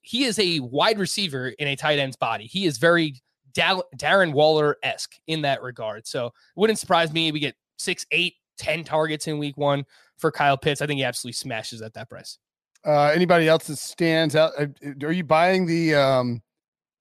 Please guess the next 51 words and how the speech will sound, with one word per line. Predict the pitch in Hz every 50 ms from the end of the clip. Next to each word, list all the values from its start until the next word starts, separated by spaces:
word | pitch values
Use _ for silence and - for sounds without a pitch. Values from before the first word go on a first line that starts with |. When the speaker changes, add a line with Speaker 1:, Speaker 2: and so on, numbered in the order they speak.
| _ _ _ _ _ _ 135
Speaker 2:
not | 135 139 127
to | 120
go | - - 127
back | 120 120
to | - 120
the | 123
Eagles, | 120 131 127 123 110 110
but | - - 120 - _
the | 135 131
idea | 123 123 123 131 135
that | 127 123 120 113
Zach | 135 131 123 127 - -
Ertz | 117 131 131 -
is | 143 127 117
gonna | - 127 120
be, | 117 113 123 117 113 113 110 104 _ _ _ _ _ _ _ _ _ _ _ _ _ _ _ _ _ _ _
like, | _ -
a | 104
viable, | 95 107 107 98 104 110 113 120 120 120 135
you | 147
can't, | - - 165
I | 175
don't | 180 156
think | 139 156 143
you | 131
can | 110
play | - - 123 107 101
him | 98 92
in | 90 90
week | 95 95 - -
one, | 92 98 87 139 127 - - _
but | _ 143
I | 143
mean, | 143 143
he's, | 151 135 120 - - - -
he's | 135 127 98
just | 104 - - -
filthy | 143 123 110 - - 71 -
cheap. | - 104 90 - - _ - _ _ _ _ _
Speaker 1:
Yeah, | 135 135 -
he's | - - 156 156 - -
thirty-eight | - - - 175 175 185 190 175 151 - - 170 160 156 - -
hundred. | - - 139 147 151 143 175 180 190 190 202 - _ _
I | -
mean, | 180 190 190 170
that, | 185 240 - -
that's | 156 233 - -
a | 208
way | - 392
Speaker 2:
Ooh, | -
Speaker 1:
to | -